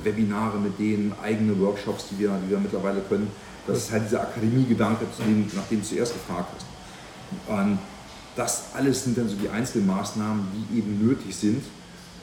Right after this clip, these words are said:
Speaker 1: um diese positive Arbeitskultur zu schaffen. Und wenn du erstmal aus dieser Negativspirale, die ja eigentlich eher üblich ist,
Speaker 2: Mhm.
Speaker 1: fehlende Kraft-, Fachkräfte, äh,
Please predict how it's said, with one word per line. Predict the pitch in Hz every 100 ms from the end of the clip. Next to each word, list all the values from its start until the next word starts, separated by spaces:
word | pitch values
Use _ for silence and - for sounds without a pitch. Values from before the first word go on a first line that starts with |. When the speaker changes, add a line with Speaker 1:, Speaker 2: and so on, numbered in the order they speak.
| -
Speaker 1:
um | 120 110 117 117 - - - - -
diese | 113 107 107
positive | - 127 107 - 113 -
Arbeitskultur | 117 104 - 92 - 95
zu | 90
schaffen. | - 87 - -
Und | 92
wenn | 101 113
du | 107
erstmal | 107 110 120 113 - - - -
aus | 104 107
dieser | 98 98 98 123 127 - 120
Negativspirale, | 123 - - 104 90 95 117 131 107 95 - 98
die | 107
ja | 98 -
eigentlich | 101 107 98 92 120
eher | 135 107 117
üblich | 110 95 92 120
ist, | - - -
Speaker 2:
Mhm. | 104 101 127
Speaker 1:
fehlende | - 120 104
Kraft-, | - 107 113 - -
Fachkräfte, | 117 - 117 110 120 135 - - - - -
äh, | 107 104